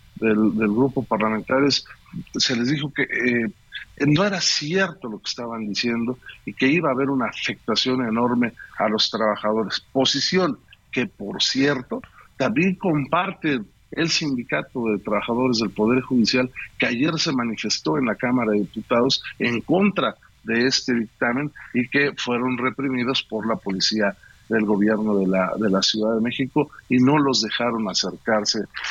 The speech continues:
a dialogar con los diputados, porque los fideicomisos cumplen una función y son precisamente para, pues, satisfacer, eh,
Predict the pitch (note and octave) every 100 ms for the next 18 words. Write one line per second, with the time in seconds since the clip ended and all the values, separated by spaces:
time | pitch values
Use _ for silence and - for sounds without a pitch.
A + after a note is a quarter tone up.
0 | - A#2 A#2+ A2 G#2 G2+ A2 G#2+ - _
1 | _ A2+ A2+ A2 A2+ G#2 G2+ - F#2+ E2+
2 | E2 - A2 G#2 D3+ D#3 - - - A#2
3 | C#3+ - C#3+ A#2+ - A#2 C3 - - -
4 | E3 E3+ D3 B2 C#3 C3 B2 - A#2+ A2
5 | G#2+ G2+ B2+ C3 C3+ G#2 - - - -
6 | - - - - - - - - A#2+ C3+
7 | C3 A2 A#2 A#2+ A#2 A#2 B2+ B2 A#2 A#2
8 | - - - - E3 D#3 - A2+ G#2 A2
9 | B2 A#2+ - - - B2 A2+ A2